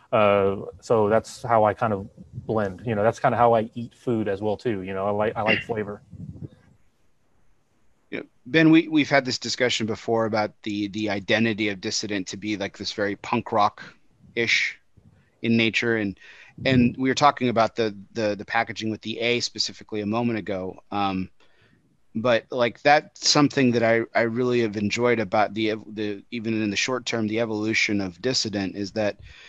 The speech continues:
Speaker 2: you've, you've kind of, you've really held that identity through all your brands, but at the same time, you can, you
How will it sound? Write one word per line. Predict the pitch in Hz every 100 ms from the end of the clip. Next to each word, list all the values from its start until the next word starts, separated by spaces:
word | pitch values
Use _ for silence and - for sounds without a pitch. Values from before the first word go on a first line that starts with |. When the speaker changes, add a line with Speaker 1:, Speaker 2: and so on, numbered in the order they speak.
| - 110
Speaker 2:
you've, | 117 101 -
you've | 135 117
kind | - 147
of, | 131 101 -
you've | 131 113 127
really | 170 143
held | - 131 143 143
that | 127
identity | 113 101 110 123 123 131
through | - 127 123
all | 123
your | 117 107
brands, | 98 104 113 123 -
but | 127
at | 123
the | 120
same | - 127 127 131
time, | - 147 151 143 - - - - _
you | 123 131
can, | 131 123 - _ _
you | - 131